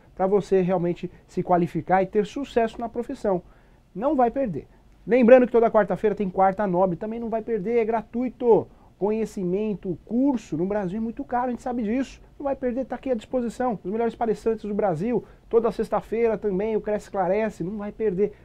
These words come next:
Tudo é conhecimento. Você que é corretor de imóveis sabe que hoje tem que se qualificar, tem que ter conhecimento, tem que saber conversar com o cliente, explicar, entender de várias situações. No mundo dos negócios imobiliários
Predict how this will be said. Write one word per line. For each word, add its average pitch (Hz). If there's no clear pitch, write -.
Tudo 311
é 285
conhecimento. 247
Você 226
que -
é 196
corretor 175
de 143
imóveis 202
sabe 214
que 220
hoje 220
tem 247
que 220
se -
qualificar, 196
tem 220
que 202
ter 226
conhecimento, 214
tem 220
que -
saber 214
conversar 208
com 202
o -
cliente, 190
explicar, 202
entender 214
de 208
várias 214
situações. 175
No 330
mundo 294
dos 214
negócios 190
imobiliários 233